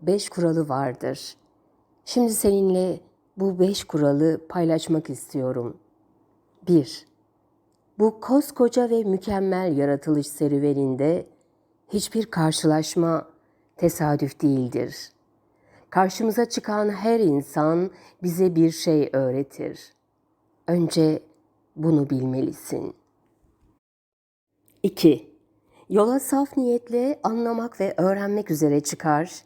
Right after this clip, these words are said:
Kibrinden kendini arındırıp ilerlersen mutlaka sana bilmen gerekeni öğretecek bilge insanlarla karşılaşırsın.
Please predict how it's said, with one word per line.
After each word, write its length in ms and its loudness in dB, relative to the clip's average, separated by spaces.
Kibrinden 640 0
kendini 440 2
arındırıp 600 0
ilerlersen 920 -2
mutlaka 720 0
sana 360 -2
bilmen 420 -2
gerekeni 500 2
öğretecek 840 0
bilge 300 0
insanlarla 880 0
karşılaşırsın. 1080 -6